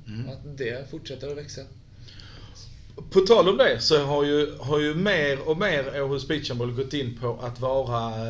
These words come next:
Speaker 1: ehm, just för ungdomar.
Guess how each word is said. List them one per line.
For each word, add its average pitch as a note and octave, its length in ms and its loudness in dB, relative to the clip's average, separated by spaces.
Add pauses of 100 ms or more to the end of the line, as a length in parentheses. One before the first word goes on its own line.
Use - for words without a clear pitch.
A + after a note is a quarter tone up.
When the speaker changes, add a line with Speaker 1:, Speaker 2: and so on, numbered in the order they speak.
Speaker 1:
ehm, A#2 800 -4 (600)
just - 520 -4
för - 220 -6
ungdomar. A#2+ 600 -2